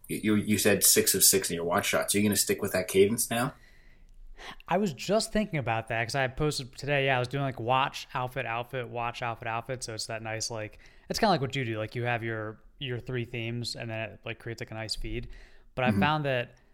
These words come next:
Speaker 2: people don't like the watch pictures as much. <laughs> Like, they don't, it doesn't get as
Speaker 1: Mm.
Speaker 2: many likes. So I don't know, maybe people are just there for, for outfits and not watches on my feed.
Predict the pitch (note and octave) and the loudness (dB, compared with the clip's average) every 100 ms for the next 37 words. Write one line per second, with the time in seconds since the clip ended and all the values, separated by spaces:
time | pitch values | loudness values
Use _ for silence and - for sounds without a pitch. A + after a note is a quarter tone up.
0 | _ _ - - D#3+ F#3 E3+ A#2+ C3 C3 | _ _ -12 -4 -2 0 -2 -2 -4 -2
1 | C3+ - _ _ - - - - - - | -4 -10 _ _ -20 -20 -20 -20 -20 -20
2 | D3+ B2+ B2 A#2+ - A#2 A2+ A#2 - B2 | -10 -6 -6 -6 -6 -4 -2 -4 -4 -6
3 | - A2 G#2+ A2 A2 A#2 - - G3 E3 | -6 -6 -8 -8 -10 -4 -2 6 8 8
4 | D#3+ D#3 D#3 - E3 - C#3 C#3 B2+ B2 | 6 4 2 4 4 4 4 4 2 -2
5 | A2+ G#2+ A2+ C3 - A#2+ A2 A2 - - | -2 -2 -2 0 -2 0 -2 -6 -14 -20
6 | - A#2+ A2+ G#2+ G#2+ A#2 A2 A2 A2 G2+ | -4 -2 0 -2 -4 -6 -6 -8 -8 -8
7 | G2 G#2+ G#2+ - G#2 G2 - - - - | -8 -8 -8 -8 -12 -12 -18 -20 -18 -12
8 | G#2+ G#2+ - A#2 A2+ A2 G#2+ G#2 G#2 A#2+ | -10 -10 -10 -10 -8 -8 -8 -8 -8 -10
9 | A2 A2 A2+ A2 A#2 A#2 | -10 -10 -10 -10 -10 -10